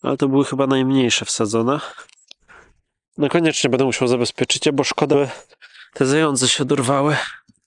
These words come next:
Tu jest ładnie, całkiem spory.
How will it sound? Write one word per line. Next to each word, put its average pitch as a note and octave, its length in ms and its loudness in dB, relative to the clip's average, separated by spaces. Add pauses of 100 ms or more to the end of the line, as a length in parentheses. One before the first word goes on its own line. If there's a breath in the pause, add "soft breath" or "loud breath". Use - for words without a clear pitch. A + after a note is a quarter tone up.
(1200)
Tu G3 160 -2
jest - 180 -2
ładnie, C#3 340 0 (140)
całkiem C3 360 -2
spory. C#3+ 460 -2